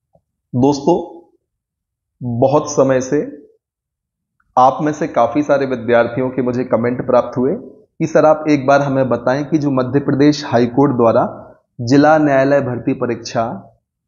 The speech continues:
आयोजित करवाई जाती है, उसका exam pattern क्या होता है, क्या योग्यता होती है, किन पदों पर भर्ती के लिए माननीय हाई कोर्ट द्वारा यह exam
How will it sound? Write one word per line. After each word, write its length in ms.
आयोजित 420
करवाई 360
जाती 320
है, 140
उसका 260
exam 380
pattern 460
क्या 180
होता 340
है, 120
क्या 520
योग्यता 600
होती 400
है, 120
किन 320
पदों 240
पर 200
भर्ती 360
के 160
लिए 440
माननीय 540
हाई 240
कोर्ट 240
द्वारा 680
यह 280
exam 460